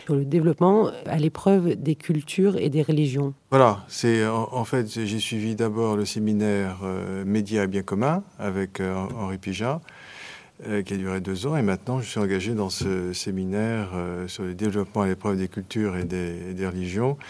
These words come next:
Speaker 2: C'est un sujet, euh, qui, qui est assez, assez passionnant, très ouvert. Euh, moi, j'ai toujours été passionné par les problèmes liés au développement et c'est ce qui m'a attiré dans cette réflexion.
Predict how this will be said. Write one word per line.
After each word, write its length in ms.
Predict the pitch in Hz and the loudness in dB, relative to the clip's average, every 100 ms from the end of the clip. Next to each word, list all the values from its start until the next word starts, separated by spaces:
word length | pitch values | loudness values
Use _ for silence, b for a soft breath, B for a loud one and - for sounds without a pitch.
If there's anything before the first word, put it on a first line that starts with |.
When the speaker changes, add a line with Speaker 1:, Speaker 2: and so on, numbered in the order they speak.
| B B B - | B B B -6
Speaker 2:
C'est 80 | 101 | -2
un 40 | |
sujet, 360 | 90 107 95 110 | -2 -2 0 4
euh, 720 | 110 98 92 90 90 92 92 | 4 4 4 0 -2 -4 -8
qui, 160 | 95 92 | -10 -12
qui 120 | - | -12
est 100 | 90 | -10
assez, 240 | 98 - 98 | -8 -6 -6
assez 240 | 95 107 | -6 -6
passionnant, 460 | 98 95 95 101 113 | -4 -2 0 0 0
très 320 | - 107 101 | 2 2 4
ouvert. 680 | 98 101 107 113 120 120 98 | 2 4 4 4 2 0 -2
Euh, 240 | 92 92 92 | -2 -2 0
moi, 140 | 98 | -2
j'ai 120 | 92 | -2
toujours 240 | 90 110 101 | -4 0 0
été 160 | 95 | 0
passionné 420 | - 92 101 101 | -2 0 2 0
par 220 | 104 95 90 | 2 0 0
les 240 | 90 87 | 0 -2
problèmes 540 | - 98 95 101 92 | -2 0 4 4 4
liés 340 | 92 95 92 85 | 4 4 4 2
au 240 | 85 85 | 0 -4
développement 720 | 87 101 92 90 - 104 123 120 B B B B - | 0 0 2 0 2 4 2 -2 B B B B -8
et 60 | 98 | -6
c'est 160 | 90 95 | -4 -4
ce 80 | |
qui 80 | - | -2
m'a 120 | 92 | 0
attiré 420 | 87 85 87 98 101 | 0 -2 -4 -2 -2
dans 140 | 85 | -2
cette 200 | - 87 | -4 -6
réflexion. 460 | 98 92 - - | -6 -8 -10 -10